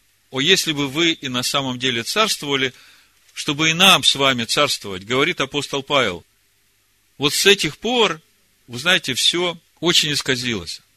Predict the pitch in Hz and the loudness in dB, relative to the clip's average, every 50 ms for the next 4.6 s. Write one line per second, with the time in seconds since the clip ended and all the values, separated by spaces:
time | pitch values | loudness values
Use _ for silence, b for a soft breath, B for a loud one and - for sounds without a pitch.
0 | _ _ _ _ - 147 175 202 180 160 - - 156 139 - 143 135 131 - _ | _ _ _ _ -8 -4 0 0 0 0 0 -2 -8 -6 -4 -4 -4 -4 -6 _
1 | _ _ _ - 131 123 127 139 131 - 120 117 110 - _ _ _ _ - 120 | _ _ _ -12 -10 -4 -4 -4 -4 -4 -8 -10 -12 -16 _ _ _ _ -14 -10
2 | 117 120 110 117 120 117 113 101 92 - 92 85 76 71 - - - _ _ _ | -10 -8 -6 -4 -4 -2 -2 -4 -6 -8 -10 -12 -14 -16 -20 -20 -20 _ _ _
3 | _ _ _ _ _ _ _ _ _ _ _ _ _ _ _ _ - 139 147 170 | _ _ _ _ _ _ _ _ _ _ _ _ _ _ _ _ -6 -4 0 0
4 | 180 175 - - 175 165 160 160 156 151 143 | 0 0 0 -2 -2 0 0 0 0 -2 -4